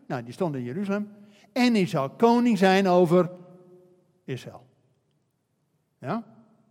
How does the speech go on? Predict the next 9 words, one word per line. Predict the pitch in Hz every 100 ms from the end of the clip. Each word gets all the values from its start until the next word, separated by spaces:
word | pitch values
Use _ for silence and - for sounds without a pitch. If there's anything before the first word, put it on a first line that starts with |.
| _ _ _ _ _ _ _ _ _ _ _ _ - - _ _ _
Wat | 127 202 294 262
was | 285 269 -
er, | 247 247
wat | 202 269 294
stond | - - 277 269
er | 262 240 185
boven | 214 240 220 196
het | 151 147 143 -
kruis? | - 302 214 123 - -